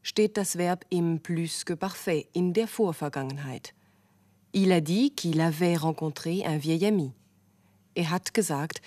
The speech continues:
dass er einen alten Freund getroffen habe.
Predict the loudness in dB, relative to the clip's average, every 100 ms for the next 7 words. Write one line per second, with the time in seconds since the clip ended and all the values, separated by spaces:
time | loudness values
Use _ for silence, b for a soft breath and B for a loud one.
0 | B B -2 2 2 4 2 2 0 2
1 | 0 0 0 0 -2 -8 -8 -8 -6 -4
2 | -4 -6 -8